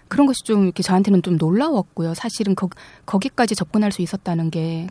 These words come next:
그리고 그 발표 현장도 딱딱한 사각의 사무실이 아니라 콘서트 형식이었잖아요. 예, 그래서 재미있었습니다. 앞으로 더 기대가 되는 것 같습니다.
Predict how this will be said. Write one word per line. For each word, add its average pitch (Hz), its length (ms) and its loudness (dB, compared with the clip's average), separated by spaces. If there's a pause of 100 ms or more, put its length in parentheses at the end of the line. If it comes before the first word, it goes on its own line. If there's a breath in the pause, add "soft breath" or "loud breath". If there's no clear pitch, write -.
그리고 240 540 -4
그 - 100 -10
발표 196 400 0
현장도 254 680 2 (240 soft breath)
딱딱한 208 760 -2
사각의 254 380 -8
사무실이 311 400 -2
아니라 170 600 -2 (340 loud breath)
콘서트 359 580 -2
형식이었잖아요. 180 1040 -6 (300 soft breath)
예, 190 60 -6
그래서 208 280 -8
재미있었습니다. 196 1080 -4
앞으로 - 240 -12
더 190 100 -12
기대가 185 320 -12
되는 175 200 -8
것 - 100 -12
같습니다. - 460 -14